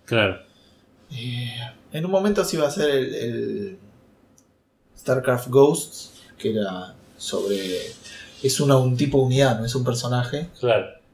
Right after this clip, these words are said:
Speaker 2: Pero me gusta esa idea porque la vi, por ejemplo, en Command and Conquer Renegade, y para los que nos gustaba el Command and Conquer estaba bueno,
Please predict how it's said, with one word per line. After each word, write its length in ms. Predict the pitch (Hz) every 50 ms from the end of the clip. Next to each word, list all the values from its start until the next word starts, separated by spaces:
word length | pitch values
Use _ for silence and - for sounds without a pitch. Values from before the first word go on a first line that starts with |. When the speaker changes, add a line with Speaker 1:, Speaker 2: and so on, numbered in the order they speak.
| _ _ -
Speaker 2:
Pero 180 | 156 143 147 143
me 100 | 151 160
gusta 280 | 170 180 175 - 196
esa 180 | 180 - 185 160
idea 300 | 156 156 175 185 180 180
porque 300 | 156 135 127 131 135 127
la 220 | 127 123 120 127
vi, 180 | 135 139 139 139
por 100 | 135 135
ejemplo, 260 | 127 - 139 135 139 131
en 60 | 127
Command 220 | 135 131 135 131
and 60 | 127 127
Conquer 280 | 131 135 135 180 - 131
Renegade, 500 | 139 143 143 143 147 147 147 151 151 151 151
y 140 | - 143 117
para 160 | 110 110 107
los 80 | 104 104
que 60 | -
nos 100 | 107 107
gustaba 280 | 113 113 113 127 127 120
el 60 | 120
Command 180 | 117 117 117 113
and 80 | 113
Conquer 260 | 117 120 127 123 123 120
estaba 240 | - - 113 113
bueno, 340 | 113 120 123 117 113 117 123